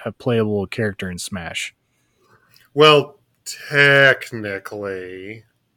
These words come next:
Speaker 2: you know, as I
Speaker 1: Wink.
Speaker 2: like, l-, yeah, like a jerk, I push my glasses up. They, we, we did at least, at the very least, get the Mii costume for Bomberman. But yeah,
Speaker 1: Yeah.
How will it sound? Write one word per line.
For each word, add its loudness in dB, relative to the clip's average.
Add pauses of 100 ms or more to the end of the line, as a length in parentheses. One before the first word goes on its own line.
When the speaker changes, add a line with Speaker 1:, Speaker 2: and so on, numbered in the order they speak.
(220)
Speaker 2:
you -8
know, -4 (260)
as 2
I 6
Speaker 1:
Wink. 0
Speaker 2:
like, 2
l-, -4 (400)
yeah, 4 (240)
like 6
a 6
jerk, 6
I 4
push 2
my 2
glasses 2
up. 0 (220)
They, 6 (300)
we, 4
we 0
did 6
at 0
least, 2
at 0
the -2
very 6
least, -4 (360)
get 0
the 0
Mii 0
costume -4 (300)
for -6
Bomberman. -4 (720)
But 4
yeah, 10
Speaker 1:
Yeah. 4